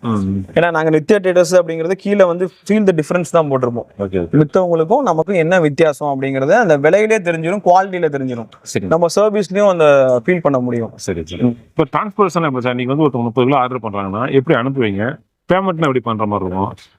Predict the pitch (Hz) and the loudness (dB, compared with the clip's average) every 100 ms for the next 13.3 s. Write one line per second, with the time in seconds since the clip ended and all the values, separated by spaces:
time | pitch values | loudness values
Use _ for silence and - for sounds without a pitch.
0 | _ - 285 269 226 208 214 180 208 202 | _ -4 2 2 2 2 2 2 -4 -4
1 | 190 180 160 156 185 247 214 214 208 190 | 0 2 2 0 2 2 4 4 2 -4
2 | 180 185 202 170 185 190 180 160 156 156 | -2 2 2 4 0 2 0 0 -2 -2
3 | 160 151 151 185 175 175 175 143 151 139 | -4 -2 0 2 4 2 2 0 0 -4
4 | 120 113 107 110 101 117 170 175 185 160 | -6 -6 -8 -8 -6 -2 0 2 0 0
5 | 143 - - 165 139 135 123 120 117 - | -2 -2 0 0 0 0 -2 -4 -4 -4
6 | 127 131 151 233 226 180 185 175 196 180 | 0 2 2 2 2 0 0 0 0 2
7 | 208 226 185 180 170 156 147 143 123 120 | 4 4 2 -2 -4 -4 -2 0 -2 -4
8 | 110 - _ 98 95 104 98 113 151 143 | -8 -10 _ -14 -10 -6 -4 0 2 4
9 | 165 190 185 165 190 175 180 156 139 240 | 2 2 0 0 0 0 2 2 2 2
10 | 220 151 156 156 139 127 160 208 _ - | 2 0 0 0 -2 -2 -4 -4 _ -6
11 | 104 95 180 170 170 165 165 _ _ _ | -4 0 2 2 2 -2 -8 _ _ _
12 | - 196 202 202 165 170 165 139 143 135 | -2 0 2 0 -2 -6 -6 -4 -4 -4
13 | 117 110 | -4 -8